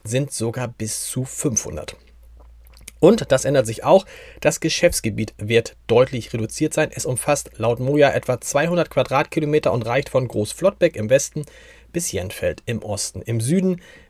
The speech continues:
bildet weiterhin die Elbe die Grenze, während im Norden auf Höhe Langhorn und Poppenbüttel Schluss ist. Noch schnell zur Wirtschaft, be-, zur,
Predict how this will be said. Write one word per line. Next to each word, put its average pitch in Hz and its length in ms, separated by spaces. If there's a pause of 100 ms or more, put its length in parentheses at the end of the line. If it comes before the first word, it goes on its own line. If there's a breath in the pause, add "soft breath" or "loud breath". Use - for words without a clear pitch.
(100)
bildet 127 280
weiterhin 127 420
die 110 160
Elbe 185 280
die 165 120
Grenze, 143 440
während 120 220
im 104 180
Norden 143 380
auf - 320
Höhe 135 220
Langhorn 104 600 (120)
und 160 320 (140)
Poppenbüttel 131 760 (200)
Schluss - 440
ist. - 220 (800 soft breath)
Noch 180 180
schnell 202 220
zur 180 140
Wirtschaft, 208 340
be-, 156 180
zur, 170 300